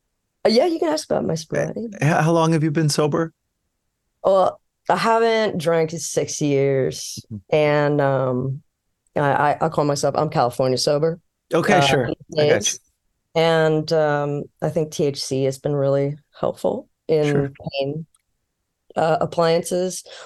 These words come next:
Speaker 1: or in just, uh, trying to combat the adrenaline to come down and rest.
Speaker 2: Yeah.
Speaker 1: Uh, you know, so that's changed my view a little bit about sobriety, but I, I, um,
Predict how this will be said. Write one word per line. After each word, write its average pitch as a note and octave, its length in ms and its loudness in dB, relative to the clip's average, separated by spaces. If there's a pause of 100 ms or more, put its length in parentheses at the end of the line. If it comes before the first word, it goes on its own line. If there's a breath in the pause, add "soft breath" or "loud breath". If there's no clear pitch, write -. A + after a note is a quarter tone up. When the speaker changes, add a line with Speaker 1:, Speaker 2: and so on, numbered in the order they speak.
(100)
Speaker 1:
or C#3+ 400 4
in C3+ 300 0
just, C#3 420 -4 (480)
uh, C3+ 240 0 (420)
trying D3+ 220 0
to C3+ 60 -8
combat C3+ 480 0 (200)
the C#3+ 200 0
adrenaline C3 720 0 (120)
to B2+ 300 -2
come B2 480 -2 (200)
down C3 260 0
and A2 100 -4
rest. - 560 -4 (360)
Speaker 2:
Yeah. C#3 320 2
Speaker 1:
Uh, C#3 80 -4 (960)
you D#3 100 0
know, C3+ 320 0 (560 soft breath)
so A#3 220 2
that's C#4+ 260 0
changed D3+ 260 2
my C#3 140 2
view B2+ 260 0
a B2 60 0
little B2 240 -2
bit B2 260 0
about B2 420 -4 (360)
sobriety, C#3+ 560 0
but C3+ 180 0
I, C3 300 0
I, C3+ 300 0
um, C3 440 -4